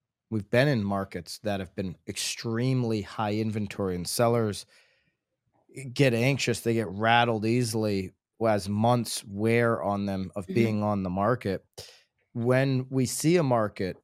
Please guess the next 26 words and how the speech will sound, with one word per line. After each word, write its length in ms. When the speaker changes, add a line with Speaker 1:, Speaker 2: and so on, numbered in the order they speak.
Speaker 1:
not 180
anytime 400
soon, 360
but 100
in 120
the 40
f-, 240
you 80
know, 180
somewhere 680
in 100
the 60
future, 340
you 140
will 80
see 180
that 180
market 380
come 220
back 400
where 100
there's 200
high 200
days 300
on 160
market. 480